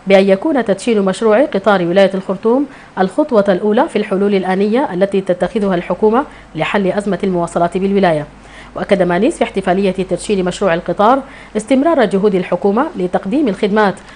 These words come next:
وتخفيف أعباء المعيشة على المواطنين، متعهدا بمزيد من الإنجازات. من جانبه، أوضح وزير ديوان الحكم الاتحادي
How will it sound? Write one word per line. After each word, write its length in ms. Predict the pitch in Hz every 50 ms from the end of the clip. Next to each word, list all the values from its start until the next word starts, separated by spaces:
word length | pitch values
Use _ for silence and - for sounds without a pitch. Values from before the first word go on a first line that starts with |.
| - - -
وتخفيف 460 | 190 185 185 190 180 - 226 214 214
أعباء 280 | 196 185 180 180 202 190
المعيشة 400 | 185 180 180 180 196 196 - 180 -
على 200 | 180 175 196 190
المواطنين، 580 | 185 185 175 175 180 - 196 202 190 175 151 139 - - - - - - -
متعهدا 540 | 185 180 - 180 180 208 190 202 175 190
بمزيد 600 | 185 185 170 175 180 180 175 170 214 220 202 226
من 200 | 269 311 311 254
الإنجازات. 560 | 202 190 180 180 175 185 180 175 175 151 147 - - - - - - - - - - -
من 140 | 208 214 208
جانبه، 400 | 190 220 240 294 254 277 254 247
أوضح 340 | - 277 285 220 247 - 262
وزير 400 | 233 220 202 180 233 269 277 226
ديوان 280 | 185 208 196 208 208
الحكم 320 | 190 180 - 208 208 208 190
الاتحادي 560 | 180 175 - 196 - - 185 170 190 240